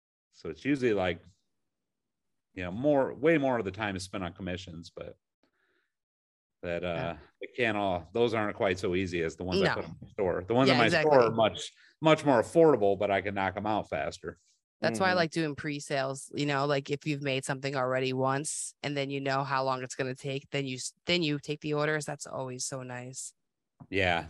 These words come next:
Speaker 1: then you,
Speaker 2: Yeah.
Speaker 1: yeah, especially if you know exactly how long, and you're, it's the second time and third
Speaker 2: Mm-hmm.
Speaker 1: time is always faster.
Speaker 2: Mm-hmm.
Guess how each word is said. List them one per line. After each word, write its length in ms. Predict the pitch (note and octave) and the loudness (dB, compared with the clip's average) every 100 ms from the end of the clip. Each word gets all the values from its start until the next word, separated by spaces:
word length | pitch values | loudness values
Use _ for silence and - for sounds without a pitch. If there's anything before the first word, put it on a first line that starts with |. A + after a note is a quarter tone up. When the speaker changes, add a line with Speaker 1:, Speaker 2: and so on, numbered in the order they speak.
| - | 0
Speaker 1:
then 120 | A2 | 2
you, 100 | G#2 | 2
Speaker 2:
Yeah. 100 | - | 4
Speaker 1:
yeah, 220 | G#2 F#2 | 6 4
especially 600 | F#2 - C3+ - G#2 F2+ E2+ | 2 4 4 4 2 2 0
if 200 | D2+ - | -4 -4
you 60 | |
know 140 | G#2 G2+ | 0 0
exactly 360 | F#2 G2 G2 | 2 2 2
how 120 | G2 F#2 | -2 -2
long, 100 | F#2 | 0
and 220 | B2 C3 | 0 2
you're, 120 | A#2 | 0
it's 240 | D2+ F#2 - | -4 -8 -8
the 100 | - | 0
second 320 | D3+ B2+ G#2 | 2 2 2
time 340 | A2+ G#2+ G#2 | 0 2 0
and 140 | F2+ F2+ | -2 2
third 220 | A2+ F3+ | 4 4
Speaker 2:
Mm-hmm. 20 | |
Speaker 1:
time 200 | G2+ G2 | 2 0
is 60 | G3 | 2
always 200 | G2+ F#2 - | 0 0 0
faster. 460 | F#2 F#2+ - F#3+ | 2 2 0 0
Speaker 2:
Mm-hmm. 400 | G#3 G#3 G3+ B3+ | 0 0 -2 -4